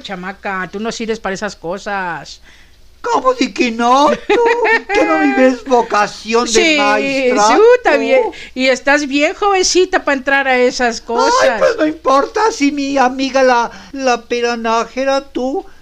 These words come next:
Speaker 2: Fíjate que la Pera Nájera, de setenta años, se recibió de abogada.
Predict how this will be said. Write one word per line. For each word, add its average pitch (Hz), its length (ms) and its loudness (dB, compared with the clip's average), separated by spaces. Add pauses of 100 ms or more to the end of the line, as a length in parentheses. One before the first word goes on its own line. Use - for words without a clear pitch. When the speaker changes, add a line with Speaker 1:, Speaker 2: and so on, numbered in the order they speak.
(360)
Speaker 2:
Fíjate 285 440 -2
que 277 140 -6
la 247 140 -2
Pera 247 300 0
Nájera, 247 580 -4 (300)
de 247 640 -4
setenta 269 720 -4
años, 254 280 -2
se 254 120 -6
recibió 240 520 -4
de 240 80 -4
abogada. 226 600 -4